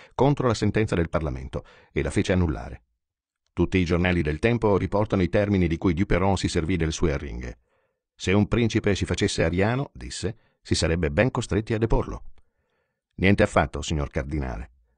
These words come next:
Accettiamo pure la vostra ipotesi chimerica che uno dei nostri re, avendo letto la storia dei concili e dei padri della Chiesa, colpito d'altro canto da queste parole,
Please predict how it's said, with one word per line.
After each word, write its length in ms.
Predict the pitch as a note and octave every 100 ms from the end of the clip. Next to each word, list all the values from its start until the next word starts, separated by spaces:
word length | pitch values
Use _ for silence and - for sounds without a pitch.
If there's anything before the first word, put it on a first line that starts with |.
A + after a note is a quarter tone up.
| -
Accettiamo 440 | - F#2+ F#2+ F#2+
pure 200 | A#2 G#2+
la 100 | G2
vostra 260 | F#2 - F2+
ipotesi 400 | G#2 G#2 F#2 E2+
chimerica 500 | - F#2+ G#2 G2 E2+
che 140 | F#2+
uno 140 | G2 F2+
dei 140 | E2
nostri 400 | E2+ F#2 - D#2+
re, 300 | F2 F2+ A2
avendo 320 | C2+ E2 E2
letto 260 | E2 F2 D#2+
la 80 | D2+
storia 220 | F2+ D#2+
dei 140 | D2
concili 500 | - D#2+ - F2+ C#2
e 60 | D2
dei 120 | C#2
padri 300 | F2+ F2 E2
della 180 | D2 C#2+
Chiesa, 360 | G2+ F#2+ G2
colpito 500 | - D2 - G2+ F2
d'altro 320 | E2 D2+ - D#2
canto 300 | E2+ E2+ C#2+
da 80 |
queste 180 | - -
parole, 420 | E2 D#2 C2 D2+